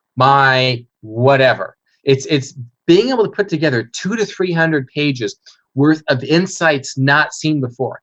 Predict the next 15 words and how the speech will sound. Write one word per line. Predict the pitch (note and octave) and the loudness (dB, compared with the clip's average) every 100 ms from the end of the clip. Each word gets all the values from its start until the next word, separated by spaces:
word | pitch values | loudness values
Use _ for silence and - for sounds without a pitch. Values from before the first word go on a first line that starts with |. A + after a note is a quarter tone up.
| _ _ _ | _ _ _
techniques | G3 G3 - F3+ F3+ - - _ _ _ _ - | -4 -2 -2 -4 -4 -10 -18 _ _ _ _ -6
not | C3+ D#3+ D#3+ _ | 0 2 0 _
tested | - D#3 D#3 C3+ | -4 -2 -2 -6
before | A2+ G#2 A2+ G2 - | -6 -8 -4 -4 -4
in | A#2 | -2
the | |
way | A#2+ | 0
that | A#2 | -2
you | A#2 A2 | -6 -4
have, | A2 F#2 E2+ _ _ _ _ _ _ _ - | 0 0 -2 _ _ _ _ _ _ _ -14
success | - D#3+ G3 G3 G3 | -10 -2 0 0 0
stories | F#3+ E3+ D#3+ C#3+ - _ - | 0 2 2 0 -6 _ -4
never | C#3+ D#3 D#3+ F3 C3 - | 2 2 2 0 -2 0
heard | F3 F3 C#3 | 2 2 0
before. | A#2+ - G#2 E2+ | -6 -8 -10 -10